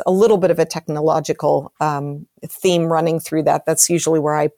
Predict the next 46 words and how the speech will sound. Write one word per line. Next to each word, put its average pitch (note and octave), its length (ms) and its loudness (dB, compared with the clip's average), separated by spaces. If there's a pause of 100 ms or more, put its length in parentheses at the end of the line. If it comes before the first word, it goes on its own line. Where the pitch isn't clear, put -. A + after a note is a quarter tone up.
(200)
I D#3 100 -2
play - 320 -2
'cause - 180 -10
I D3+ 80 0
love D3+ 240 -2
the - 80 -4
technology D3+ 600 -6
part. - 320 -6 (480)
But A#4+ 140 2
yeah, B3 380 2
it, G3 260 0
it G#3 160 2
requires F#3+ 720 2 (100)
a F3 60 -2
change F3 460 -2
in, D#3+ 380 -2 (140)
like G3 220 0
I G#3+ 60 2
said, G3+ 220 2
it's - 260 0
change D4+ 320 0
in B3 120 2
partitioning. E3 760 -2
And E3+ 120 -2
so - 140 4
we've F3 240 0
partitioned F#3+ 520 0
our, D3 280 0 (120)
our D#3+ 140 0
stacks - 640 2
differently. C#3+ 600 -2
So - 180 2
we've D#3+ 180 0
got C#3+ 160 -2
a C#3 60 -2
platform - 580 -2
now, D#3 280 -2
and D3+ 120 -2
then D3+ 80 -2
we've D3+ 160 -2
got - 200 -6
apps E3+ 300 -2
on C#3+ 120 -8
top G3 260 -4
of E3 100 -4
it. C#3 160 -6